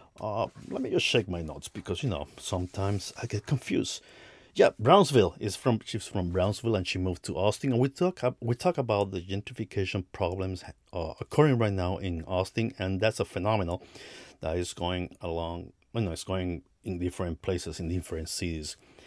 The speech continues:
and seeing landmarks, buildings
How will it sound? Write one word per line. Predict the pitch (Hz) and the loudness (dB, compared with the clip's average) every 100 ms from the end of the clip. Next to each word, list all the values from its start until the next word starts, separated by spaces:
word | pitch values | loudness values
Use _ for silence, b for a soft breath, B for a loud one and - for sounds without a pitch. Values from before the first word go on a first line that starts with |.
| B B - | B B -8
and | 82 82 78 80 | -6 -6 -6 -8
seeing | - - 107 104 | -6 0 0 2
landmarks, | 90 90 95 92 110 - | 0 0 0 -2 -6 -4
buildings | 110 107 101 107 104 - | -2 0 0 0 -2 -6